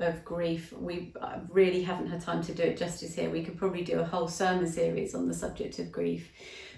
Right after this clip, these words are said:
But please, please do get in touch if you, uh, need more resources or if you need,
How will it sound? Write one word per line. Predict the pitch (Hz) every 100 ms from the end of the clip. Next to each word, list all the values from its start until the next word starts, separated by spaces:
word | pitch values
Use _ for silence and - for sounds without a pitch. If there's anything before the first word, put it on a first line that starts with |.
| -
But | 214 -
please, | - 233 240 247 240 240 -
please | 226 202 196
do | 190
get | 185 -
in | 185
touch | 180 180 - -
if | - 180 -
you, | 185 180 175 175
uh, | - 170 170
need | 180 185
more | 185 175
resources | 170 185 190 190 185 180 170
or | 175 175
if | 175
you | 190 190
need, | 190 185 180